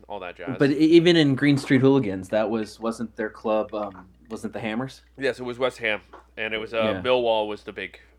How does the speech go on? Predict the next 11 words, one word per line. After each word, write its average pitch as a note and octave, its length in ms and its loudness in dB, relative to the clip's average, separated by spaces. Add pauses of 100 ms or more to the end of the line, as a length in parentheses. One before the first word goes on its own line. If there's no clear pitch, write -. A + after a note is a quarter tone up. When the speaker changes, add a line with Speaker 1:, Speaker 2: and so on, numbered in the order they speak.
(380)
Speaker 1:
uh, F2+ 340 -10 (280)
rival, G#2 440 -2 (100)
which B2 180 -8
I'm, A#2+ 320 -2 (1300)
yeah, B2 200 -2
just C3 280 -8
avoid B2 440 -6
Millwall F#2+ 460 -4 (280)
in G#2 140 -16
general, F#2 360 -10
folks, - 420 -14